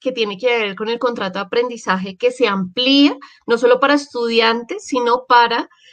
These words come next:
eh, profesionales. Ya tendremos oportunidad en algún momento de explicar un poco más qué es lo que tiene que ver el contrato de aprendizaje, pero se los dejo como tarea para que vayan mirando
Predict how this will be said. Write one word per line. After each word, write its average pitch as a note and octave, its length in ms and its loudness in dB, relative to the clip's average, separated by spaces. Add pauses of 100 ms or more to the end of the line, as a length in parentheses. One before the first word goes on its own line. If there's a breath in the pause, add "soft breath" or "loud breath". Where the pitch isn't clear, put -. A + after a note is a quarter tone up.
(220 soft breath)
eh, G#3 800 0 (220)
profesionales. A3 920 -2 (480)
Ya G3 480 2 (120)
tendremos C4 440 4
oportunidad G#3+ 800 -4
en B3+ 160 -2
algún A3 180 -2
momento A#3+ 380 -2
de B3+ 40 0
explicar A3+ 460 -10
un G3 100 -12
poco A#3 240 -4
más B3 200 -4
qué - 80 -8
es A#3+ 60 -6
lo B3 80 0
que C#4 100 -6
tiene G3+ 220 -8
que A3+ 100 -4
ver G#3+ 100 0
el F#3 140 0
contrato G3+ 400 -6
de G3+ 40 -8
aprendizaje, - 680 -6 (460 loud breath)
pero C4 360 4
se B3 140 2
los A3+ 100 4
dejo G#3+ 200 -4
como A#3 180 0
tarea A#3+ 380 0
para G#3+ 180 -8
que G#3 160 -6
vayan G#3 280 -2
mirando B3 500 2